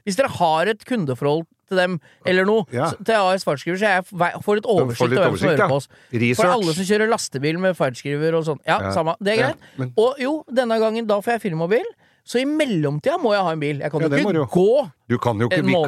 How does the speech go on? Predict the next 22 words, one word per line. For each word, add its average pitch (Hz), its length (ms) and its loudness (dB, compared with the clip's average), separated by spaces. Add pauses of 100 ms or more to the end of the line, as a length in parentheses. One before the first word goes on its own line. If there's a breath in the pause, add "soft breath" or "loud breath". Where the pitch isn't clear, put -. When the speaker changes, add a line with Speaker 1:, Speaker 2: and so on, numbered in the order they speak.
Speaker 1:
måned. 135 100 0
Speaker 2:
vi 143 60 2
er 131 200 2
jo 143 140 0
ikke, 165 360 -2
det, 139 200 -6
det 143 100 2
er 131 40 0
sånn, 156 340 0 (260 soft breath)
såpass - 520 -2
ha, 151 220 -2
langt 135 360 -2
har 147 100 2
evolusjonen 139 720 0
kommet 143 400 -2
at 127 160 0
vi 135 140 -2
driver 123 340 -2
ikke 202 140 -2
og 147 120 -4
går. 110 400 2
Speaker 1:
Nei. 208 220 -6